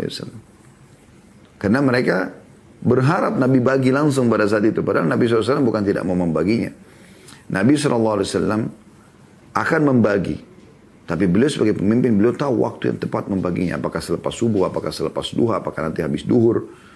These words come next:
Ya, karena memang harta tersebut harus dihitung. Kan gitu. Tapi melihat, ya, atau Nabi sallallahu alaihi wasallam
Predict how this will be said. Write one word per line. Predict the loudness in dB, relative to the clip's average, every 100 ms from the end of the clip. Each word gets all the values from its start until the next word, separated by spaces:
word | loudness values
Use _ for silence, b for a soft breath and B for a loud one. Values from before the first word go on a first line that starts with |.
| B B
Ya, | -12
karena | -8 -2
memang | 0 0
harta | -2 -2
tersebut | -2 -2 -2 -2
harus | -2 -2
dihitung. | 0 0 0 0 0 -6 -16 -20 -8
Kan | -2 0
gitu. | 0 -6 -14 B B B B B B B
Tapi | -4 0 2
melihat, | 2 2 2 0 -2 -10 -20 -20 -20 -12
ya, | -10 -10 -12 -16 -8
atau | -4
Nabi | 0 0 2
sallallahu |
alaihi | 0 0
wasallam | 0